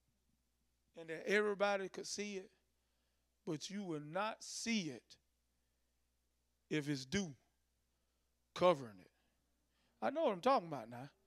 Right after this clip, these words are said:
I mean, Lord, we, we, we understand what happened to Kobe Bryant. We don't, I don't, uh, make a mockery off of his death. But the reason why he died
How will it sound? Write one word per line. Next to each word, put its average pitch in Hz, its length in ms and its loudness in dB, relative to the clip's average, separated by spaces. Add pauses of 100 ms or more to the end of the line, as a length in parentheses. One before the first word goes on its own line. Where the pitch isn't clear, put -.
(560)
I 208 80 -2
mean, 180 420 -6 (480)
Lord, 185 440 0
we, 185 260 -8
we, 175 360 -8 (180)
we 185 160 -2
understand 185 560 2
what 160 160 2
happened 156 400 -2
to 135 100 -12
Kobe 170 380 0
Bryant. 175 420 0 (100)
We 156 120 -6
don't, 170 220 -6 (320)
I 151 140 -2
don't, 170 280 -2 (340)
uh, 123 300 -6 (520)
make 160 200 -4
a 120 80 -12 (100)
mockery 156 680 0 (440)
off 143 260 -4
of 143 80 -8
his 135 280 -10
death. 165 460 2 (520)
But 165 180 -4
the - 60 -8
reason 160 500 -4 (120)
why 180 460 2 (320)
he 165 280 -10
died 175 480 0